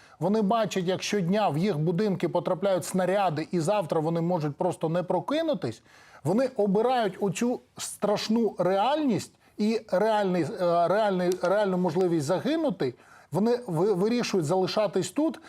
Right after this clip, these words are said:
але ні в якому разі не виїжджати, тому що, е, страх цих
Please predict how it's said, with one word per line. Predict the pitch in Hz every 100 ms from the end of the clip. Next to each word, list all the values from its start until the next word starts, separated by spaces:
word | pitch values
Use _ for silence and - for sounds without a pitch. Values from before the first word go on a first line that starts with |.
| - -
але | 165 226
ні | 220
в | 190
якому | 233 220 214 202
разі | 226 214 180
не | 175
виїжджати, | 202 190 196 175 240 269 208
тому | 147 185 196 214
що, | - 208 190 175 180 180
е, | 143
страх | - 208 220 165 - - _
цих | - 208 -